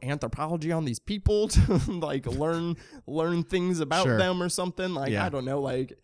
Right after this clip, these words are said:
Speaker 1: like, uh, you know, I thought they were setting her, her, like, intelligence up to be a
Speaker 2: Yeah.
Speaker 1: factor, and it ends up not.
Speaker 2: The only thing I thought was interesting with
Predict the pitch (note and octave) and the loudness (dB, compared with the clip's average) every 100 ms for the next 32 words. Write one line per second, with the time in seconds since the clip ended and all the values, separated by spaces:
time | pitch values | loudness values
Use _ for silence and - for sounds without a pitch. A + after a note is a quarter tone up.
0 | _ _ - C3+ B2+ F#2+ B2+ A#2 A2+ A2 | _ _ -6 -4 -4 -4 -4 -4 -6 -10
1 | - B2+ A#2 A#2 A2+ C3 B2 - - _ | -4 -2 0 -2 -2 0 -2 -6 -20 _
2 | _ G2 C3+ B2+ B2 - F3 D#3 C#3 C#3 | _ -6 -2 -2 0 0 0 0 -2 -2
3 | B2+ B2 A#2+ - B2 B2 A#2+ B2 A#2 A#2 | -2 -2 -4 -4 -4 -4 -4 -4 -6 -6
4 | - B2 C3 A2+ G#2+ A#2 A2 A#2 - A2+ | -8 -6 -4 -6 -6 -10 -10 -10 -6 -6
5 | A2 A2+ A2 A#2 A2+ - G#2+ G#2+ F#2+ G#2+ | -6 -8 -6 -6 -6 -6 -6 -4 -6 -8
6 | - A2 A2+ A2+ G#2+ A2 _ _ _ C3+ | -8 -8 -6 -6 -8 -10 _ _ _ -6
7 | A#2 A2+ - A#2 - G#2+ - - C3 D#3 | -4 -6 -8 -10 -10 -14 -16 -4 -2 0
8 | G3 F#3 C#3+ B2+ B2+ G#2 A2+ A2 G2 G#2+ | -2 -2 -2 0 0 0 -2 -2 -4 -8
9 | - A2+ G#2 G2+ - | -6 -4 -2 -4 -6